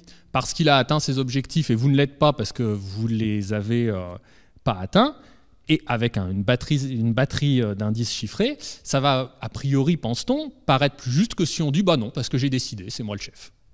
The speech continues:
Voilà. <laughs> Quatrième point,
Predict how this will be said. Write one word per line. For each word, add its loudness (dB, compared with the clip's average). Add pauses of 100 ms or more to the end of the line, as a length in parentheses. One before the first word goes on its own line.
(120)
Voilà. -14 (200)
<laughs> -8 (1600)
Quatrième 4
point, 0